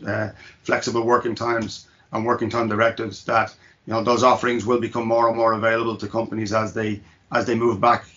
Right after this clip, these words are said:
out of the pandemic mode. Um, you know, we will work with companies like that to facilitate their, their new working environment and their new hybrid environment. I think one thing that's important for people to understand as well, that,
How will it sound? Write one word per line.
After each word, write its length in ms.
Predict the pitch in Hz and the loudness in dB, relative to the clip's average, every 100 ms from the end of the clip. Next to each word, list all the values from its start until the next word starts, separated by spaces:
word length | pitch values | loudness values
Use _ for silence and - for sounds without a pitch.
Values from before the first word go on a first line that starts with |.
| _ | _
out 180 | 127 123 | 0 2
of 120 | 117 | 2
the 80 | 120 | 0
pandemic 480 | - 113 120 117 101 | 0 0 0 0 -2
mode. 260 | 123 123 120 - - _ _ | 0 0 -2 -10 -20 _ _
Um, 520 | 113 113 110 110 107 - _ - | 4 6 6 4 -2 -8 _ -8
you 100 | 117 | -2
know, 240 | 113 113 | -2 -2
we 720 | - 117 117 127 127 123 113 - _ _ _ _ _ 127 | -8 -2 4 6 6 4 -2 -12 _ _ _ _ _ 0
will 420 | 127 131 123 120 | 8 10 8 4
work 360 | 127 123 135 127 | -2 2 2 4
with 300 | 135 131 - | 2 2 0
companies 420 | 127 127 127 110 | 0 2 2 4
like 160 | 117 110 | 2 2
that 240 | 117 117 | 0 0
to 120 | - 117 | -2 -4
facilitate 640 | 107 117 117 107 110 101 | -4 0 0 0 -2 -2
their, 340 | 113 110 110 - | 2 2 2 0
their 160 | 113 | 2
new 220 | 117 123 113 | 4 4 4
working 320 | 117 120 110 | 4 2 -2
environment 600 | 110 110 110 107 104 107 - | 2 2 2 0 -4 -8 -6
and 140 | 110 | 0
their 80 | 113 | 2
new 160 | 113 110 | 2 0
hybrid 320 | 110 123 117 | 0 -2 -4
environment. 460 | 104 104 101 104 - _ - - - _ - | -4 -4 -6 -8 -14 _ -20 -20 -20 _ -4
I 120 | 131 | -2
think 120 | 123 | 4
one 160 | 139 131 | 6 6
thing 180 | 143 | 6
that's 260 | 127 120 - | 4 0 -6
important 480 | 117 101 127 - 110 | -10 -2 -2 -2 -6
for 80 | 113 | -8
people 260 | 120 110 | -6 -6
to 80 | 110 | -6
understand 480 | 110 104 117 120 107 | -6 -6 -2 -2 -4
as 100 | 95 | -4
well, 260 | 120 117 | 0 0
that, 200 | 107 110 | 0 -4